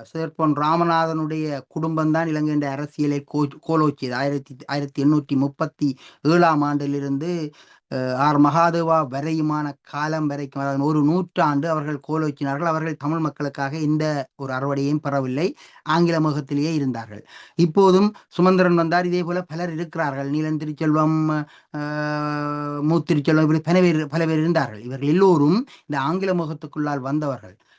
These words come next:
இவர்கள் ஏதாவது சாதித்தார்களா? இந்த ஆங்கிலம் படித்தவர்கள் ஏதாவது சாதித்தார்களாண்டா? இல்ல. ஆங்கிலம் படிக்காத, படிக்காத வெறும் அங்க வன்னியில் என்று போராடியவர்கள், யாழ்ப்பாணத்திலும் வன்னியிலும் கிழக்கு மாநிலத்தில் என்று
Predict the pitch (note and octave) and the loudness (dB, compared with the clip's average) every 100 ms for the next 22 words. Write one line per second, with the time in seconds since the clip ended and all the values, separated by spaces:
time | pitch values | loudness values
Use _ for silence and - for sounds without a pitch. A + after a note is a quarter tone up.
0 | _ D3 G#3 G#3+ A#3 G3 F#3+ F#3+ F#3 F3 | _ 0 2 4 2 4 4 2 2 2
1 | F3+ - C#3+ B2 C3 C#3+ D3+ G3+ A#3 A3+ | 2 -4 -10 -10 -8 -2 -2 0 -2 -2
2 | A3+ F#3+ F#3 F3+ - F3+ F3+ G3 F#3 D#3 | -4 -4 -6 -6 -2 -2 -2 -2 -2 -2
3 | D#3+ D#3+ D3 C#3+ C#3 C3 C3 G3 E3 A2+ | -4 -4 -4 -6 -4 -6 -6 -6 -6 -10
4 | - _ _ _ - G3 C#4 C#4+ C4+ C4 | -14 _ _ _ -2 2 2 2 0 -2
5 | A3 A#3+ A#3 A3 F3+ _ - G3+ G#3 A#3 | 0 0 0 -2 -6 _ -12 -12 -4 -2
6 | A3+ B3+ A3+ A3+ B3 A3 E3 C#3 E3+ F3 | 0 -2 -6 -6 -6 -8 -12 -14 -16 -14
7 | G#3+ G#3+ F3 C3+ B2+ C#3+ C#3+ F3 A#3+ A#3+ | -6 -4 -4 -8 -16 -18 -8 -4 0 0
8 | A#3 A3 D#3+ F#3+ A#3+ A#3+ G#3+ F#3+ E3+ D#3+ | 0 -2 0 0 4 4 2 0 -2 -2
9 | E3 G#3 G#3+ G#3 G3+ F#3+ F#3 G#3 G3 F#3+ | -2 -2 -2 -6 -6 -10 -8 -8 -6 -6
10 | E3+ - G#3 G#3 G3 F#3 F3+ F3+ F#3 F#3+ | -8 -4 -4 -2 -2 -2 -2 -4 -4 -6